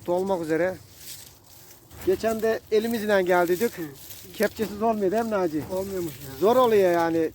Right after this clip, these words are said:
Speaker 1: Bitmiyor arkadaşlar. Remorku akşama kadar zor doldurduk ikimiz. Biraz da arazi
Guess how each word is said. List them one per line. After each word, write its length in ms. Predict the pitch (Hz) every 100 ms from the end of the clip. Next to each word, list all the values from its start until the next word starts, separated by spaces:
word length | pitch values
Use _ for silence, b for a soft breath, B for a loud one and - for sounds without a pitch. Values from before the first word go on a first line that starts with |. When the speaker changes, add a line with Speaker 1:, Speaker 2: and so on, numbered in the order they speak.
| -
Speaker 1:
Bitmiyor 440 | 151 233 226 202
arkadaşlar. 460 | 196 208 190 185 156 - - - - - 175
Remorku 380 | 220 233 190
akşama 340 | 233 196 220 220
kadar 160 | 220
zor 260 | 202 233 214
doldurduk 400 | 214 185 180 170
ikimiz. 340 | 165 170 147 - - - - - -
Biraz 320 | 170 233 226 190
da 240 | 233 214 - - _ - -
arazi 580 | 165 196 214 214 220 220